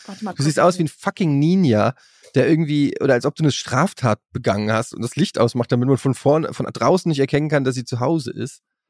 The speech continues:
Speaker 1: Keiner darf wissen, dass ich diesen Podcast noch mache. Ich hab den Leuten gesagt, ich mach
Speaker 2: Ja, ich
Speaker 1: keinen
Speaker 2: wusste,
Speaker 1: Podcast
Speaker 2: sobald
Speaker 1: mehr.
Speaker 2: du einen neuen Podcast machst.
Speaker 1: Das ist, äh, äh. <clears throat> Guck mal, ich hab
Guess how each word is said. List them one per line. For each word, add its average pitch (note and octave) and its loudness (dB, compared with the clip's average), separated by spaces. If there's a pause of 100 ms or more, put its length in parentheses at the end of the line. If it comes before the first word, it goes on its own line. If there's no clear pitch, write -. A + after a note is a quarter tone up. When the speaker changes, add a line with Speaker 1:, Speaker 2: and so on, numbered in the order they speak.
(180)
Speaker 1:
Keiner - -14
darf - -20
wissen, - -18
dass - -20
ich - -20 (140)
diesen - -20
Podcast - -16
noch - -20
mache. - -20 (180)
Ich - -6
hab F#3+ -2
den G3+ -2
Leuten F#3+ 0
gesagt, F#3+ 0
ich F#3+ -8
mach G#3 0
Speaker 2:
Ja, - 0
ich D#3 -2
Speaker 1:
keinen G#3 2
Speaker 2:
wusste, F#3 -2
Speaker 1:
Podcast B3 0
Speaker 2:
sobald F3 4
Speaker 1:
mehr. G#3 -2
Speaker 2:
du F3+ 2
einen E3+ 0
neuen D#3+ 2
Podcast B2+ -4
machst. A2+ -6 (760)
Speaker 1:
Das - -20
ist, - -20
äh, G#3 -8
äh. - -20 (2000)
<clears throat> A3 0
Guck C4+ -2
mal, A3+ 0
ich G#3 -6
hab G#3 -6